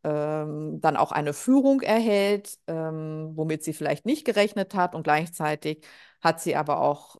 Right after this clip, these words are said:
ähm, unbewussten Antrieb, ähm, aus der Minderung heraus in eine neue Erfahrung zu gehen. Diese, ähm, dieser Antrieb, Tor einundvierzig, ist hier bei ihr auch im ganzen Kanal,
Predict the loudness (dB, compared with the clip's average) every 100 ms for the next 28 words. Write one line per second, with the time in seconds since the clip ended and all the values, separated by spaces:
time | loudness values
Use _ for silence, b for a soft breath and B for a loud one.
0 | -12 -10 -8 -4 0 2 2 2 -2 -4
1 | -8 -8 -6 -4 2 2 2 -2 -2 2
2 | 2 0 _ -2 0 2 0 -2 -2 0
3 | 0 0 0 2 2 2 0 -4 -4 0
4 | 2 2 0 -4 -10 -10 -4 -4 -4 -2
5 | -2 -2 -2 -2 -4 -10 0 6 6 4
6 | B B B B _ 2 2 2 0 2
7 | 4 4 2 0 -14 _ -6 -4 -2 -4
8 | -6 -6 -4 -2 -2 0 -2 -2 -2 -2
9 | -4 -8 -4 -4 -4 -6 -2 0 0 -4
10 | -4 -8 -6 -2 -2 0 0 0 -2 -4
11 | -6 -4 -4 -6 -10 -8 -4 2 4 4